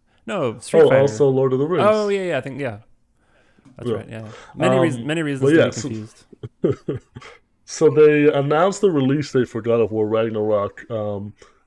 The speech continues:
Speaker 2: and surprisingly, which, you know, it was kinda rumored that it was gonna come out this year, but there was a lot of doubt from a lot of people just because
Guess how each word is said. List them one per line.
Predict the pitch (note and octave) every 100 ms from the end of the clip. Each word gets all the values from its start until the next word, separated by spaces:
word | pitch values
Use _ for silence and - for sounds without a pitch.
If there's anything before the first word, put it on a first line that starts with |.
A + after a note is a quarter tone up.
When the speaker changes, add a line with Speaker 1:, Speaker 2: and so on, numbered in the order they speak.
| -
Speaker 2:
and | C3+
surprisingly, | D3 D3+ D#3+ F3 C3+ A#2+ A2+ B2+
which, | A#2 A2+ A2 B2
you |
know, | A2 G#2 G#2+ B2 _
it | A#2+ A#2
was | A#2 -
kinda | D3+ C#3+
rumored | C3+ C#3+ C#3+ C#3 B2+
that | A#2+
it |
was | A#2
gonna | A#2 A2+
come | - B2
out | B2 A#2+
this | A#2+ -
year, | A#2 A#2
but | A2 G#2+
there | G#2
was | G2+
a | G#2
lot | A2+
of | A#2 G2+ - _ - A2
doubt | A#2+ B2 C3+ -
from | C3
a | C3
lot | C3+
of | C3+
people | C#3+ B2+ C3+
just | A#2+ A#2
because | A#2 - A#2+ A2+ G#2 - - -